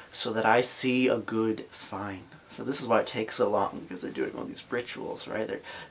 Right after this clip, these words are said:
Gilgamesh climbs up to a mountain, offers an offering, uh,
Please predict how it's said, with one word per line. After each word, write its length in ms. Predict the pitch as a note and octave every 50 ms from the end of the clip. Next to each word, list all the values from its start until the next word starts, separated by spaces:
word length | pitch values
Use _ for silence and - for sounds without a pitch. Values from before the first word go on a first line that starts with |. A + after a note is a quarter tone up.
| -
Gilgamesh 420 | - B2+ A#2+ A2+ B2 A#2+ A#2 A2 -
climbs 420 | - - - A2 A#2+ A#2+ A#2 -
up 140 | B2+ - -
to 120 | - -
a 40 | A#2
mountain, 480 | A2 A2 A2 A2 - - A2+ A2+ A2+ A2 - - - -
offers 520 | - - A2 B2 B2+ B2 - - B2 A#2 A2
an 120 | A2 G2+ -
offering, 840 | - G#2+ A#2 A#2 A#2 - - A#2+ A#2+ A#2 A#2 A#2 A2+ A#2 A2+ A2 - - - - - - -
uh, 320 | - G#2 F#2+ F2+ F#2 F#2+